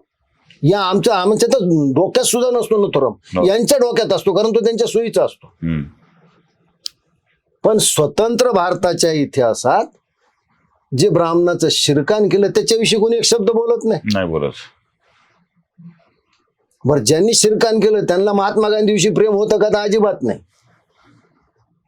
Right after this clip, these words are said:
Speaker 1: महात्मा गांधी हयात असताना प्रेम नव्हतं, महात्मा गांधी नंतरही प्रेम नव्हतं.
Speaker 2: नव्हतंच, नव्हतंच, कधीच नव्हतं. ते रा-,
Speaker 1: कशामुळे
Speaker 2: ते, तो
Speaker 1: करताय?
Speaker 2: राजकीय लाभ होता फक्त.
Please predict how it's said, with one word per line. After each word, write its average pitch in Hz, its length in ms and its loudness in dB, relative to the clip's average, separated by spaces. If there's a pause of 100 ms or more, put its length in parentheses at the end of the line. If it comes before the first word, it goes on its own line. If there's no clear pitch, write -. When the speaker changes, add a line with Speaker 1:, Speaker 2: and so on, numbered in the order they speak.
(1600)
Speaker 1:
महात्मा 147 320 2
गांधी 180 260 2
हयात 170 340 0
असताना 196 360 0
प्रेम 196 300 0
नव्हतं, 196 240 0
महात्मा 190 360 0
गांधी 190 240 0
नंतरही 208 360 2
प्रेम 185 260 0
नव्हतं. 156 140 2
Speaker 2:
नव्हतंच, 95 340 0
नव्हतंच, 78 340 0
कधीच 78 280 0
नव्हतं. 65 260 -12
ते - 1200 -14
रा-, 226 40 2
Speaker 1:
कशामुळे 240 400 2
Speaker 2:
ते, - 40 0
तो 220 40 -4
Speaker 1:
करताय? 117 260 2
Speaker 2:
राजकीय - 280 -2
लाभ 110 200 2
होता 95 220 2
फक्त. 78 320 -8